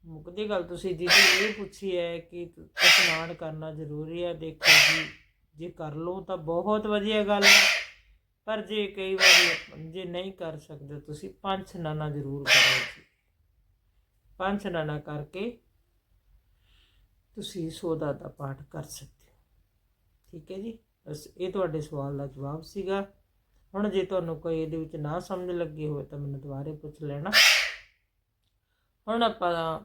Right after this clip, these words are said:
ਇੰਨੀਆਂ ਗੱਲਾਂ ਕਰਦੇ ਹੋਏ ਤੁਹਾਡਾ ਫਤਿਹ ਬੁਲਾਉਂਦੇ ਹਾਂ।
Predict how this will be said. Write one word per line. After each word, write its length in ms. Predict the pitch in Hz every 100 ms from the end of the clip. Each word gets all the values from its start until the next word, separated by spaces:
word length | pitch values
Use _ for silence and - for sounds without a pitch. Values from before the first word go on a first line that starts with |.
| _ _ _ -
ਇੰਨੀਆਂ 280 | 196 214 196
ਗੱਲਾਂ 300 | 160 151 147
ਕਰਦੇ 340 | 143 135 131
ਹੋਏ 260 | 143 143 135
ਤੁਹਾਡਾ 400 | 135 143 135 135
ਫਤਿਹ 280 | 135 135 160
ਬੁਲਾਉਂਦੇ 500 | 160 151 143 143 143
ਹਾਂ। 120 | 147